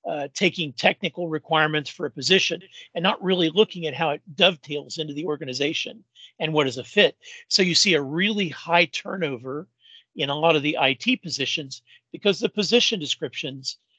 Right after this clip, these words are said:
uh, just aren't accurate or don't fit with the organization.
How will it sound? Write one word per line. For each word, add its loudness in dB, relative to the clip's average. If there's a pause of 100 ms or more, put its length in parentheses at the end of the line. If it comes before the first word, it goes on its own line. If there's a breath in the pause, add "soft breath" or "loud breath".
(260)
uh, 2 (100)
just 2
aren't -2 (100)
accurate 2 (380 soft breath)
or -2
don't -2
fit 2
with -8
the -6
organization. 0